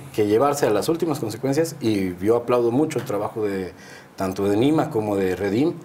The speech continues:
en estas, eh, en esta manera de estar tratando de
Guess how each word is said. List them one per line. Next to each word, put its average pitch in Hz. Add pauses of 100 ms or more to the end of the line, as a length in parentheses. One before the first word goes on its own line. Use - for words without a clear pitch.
(340)
en 87
estas, 101 (680)
eh, 85
en 101
esta 117
manera 120
de 123
estar 117 (240)
tratando 113
de 127